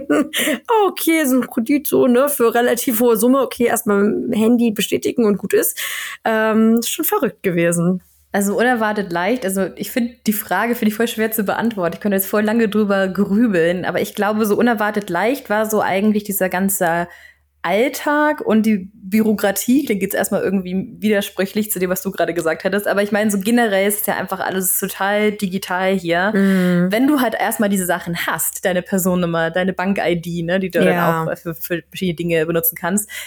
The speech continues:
Speaker 1: dann ist eigentlich der Alltag
Speaker 2: Das ist
Speaker 1: super
Speaker 2: super.
Speaker 1: smooth, ist super
Speaker 2: Mhm.
Speaker 1: einfach,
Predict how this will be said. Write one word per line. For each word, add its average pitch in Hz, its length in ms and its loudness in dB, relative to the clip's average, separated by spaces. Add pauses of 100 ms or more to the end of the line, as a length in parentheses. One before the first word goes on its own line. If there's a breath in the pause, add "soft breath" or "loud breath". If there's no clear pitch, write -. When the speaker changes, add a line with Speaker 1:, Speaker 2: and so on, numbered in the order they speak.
(120 loud breath)
Speaker 1:
dann 214 200 2
ist 339 120 0
eigentlich 202 320 0
der 180 160 -2
Alltag 196 400 -2
Speaker 2:
Das 180 100 2
ist 175 140 4
Speaker 1:
super 294 260 2
Speaker 2:
super. 202 180 2
Speaker 1:
smooth, 233 300 2
ist - 220 -2
super 202 300 4
Speaker 2:
Mhm. - 20 4
Speaker 1:
einfach, 180 580 2